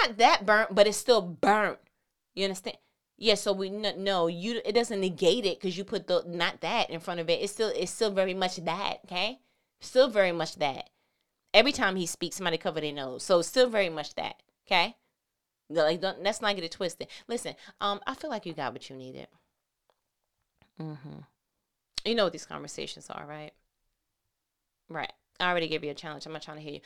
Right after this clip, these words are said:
They are life-provoking conversations, conversations that not the average person's gonna have with you, but who?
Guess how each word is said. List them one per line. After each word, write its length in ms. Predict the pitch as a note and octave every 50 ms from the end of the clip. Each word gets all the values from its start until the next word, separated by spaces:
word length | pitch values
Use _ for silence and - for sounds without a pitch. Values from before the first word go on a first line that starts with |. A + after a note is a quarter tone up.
| - - -
They 100 | - F#3+
are 100 | F3 D#3
life-provoking 960 | D#3 D#3 D#3 D#3 E3 E3 F3 F#3+ F#3 - G3+ F3+ F3+ F3 E3+ E3+ - F3 E3
conversations, 840 | D#3+ - E3 D#3+ D#3 D#3 D#3+ D#3 - D#3+ D3+ D3 - - D3+ - -
conversations 720 | - E3+ E3+ E3 E3 E3 - E3 D#3+ D#3 - - D#3 D3+ -
that 160 | D#3 D3 -
not 260 | - E3+ E3+ E3+ - -
the 120 | - -
average 320 | E3 D#3+ D3+ D3+ - -
person's 300 | - D3+ D3 - D3+ D3
gonna 200 | C#3+ D3 C#3+ D3 - - - - -
have 240 | - D#3+ E3 E3 -
with 220 | - C#3 - - -
you, 140 | C#3+ C#3+ - - - - - _
but 160 | - D#3+ D#3+
who? 520 | - - - - - F#3+ E3 D3 C#3 C3+